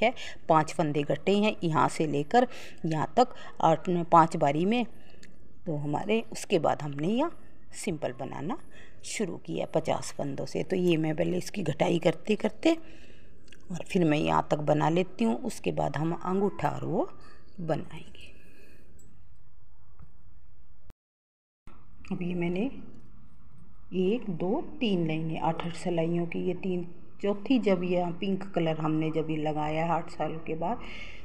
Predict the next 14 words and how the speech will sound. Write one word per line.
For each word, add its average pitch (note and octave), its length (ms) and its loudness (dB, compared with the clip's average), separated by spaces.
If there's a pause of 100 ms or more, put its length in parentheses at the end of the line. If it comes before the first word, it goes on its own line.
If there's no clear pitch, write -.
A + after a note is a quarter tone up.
(120)
आठ D#3+ 160 2
सिलाइयों E3 440 0
के D#3+ 160 -2
बाद, F#3+ 300 0 (440)
तब A#3 180 8
यहाँ E3+ 260 4
से F#3 200 4
हमने F3 520 2 (580)
दो E3 200 4
का D#3 200 2
एक, D#3 200 -2 (600)
हर F3 100 6
सिलाई D3+ 460 0
में A#3+ 140 2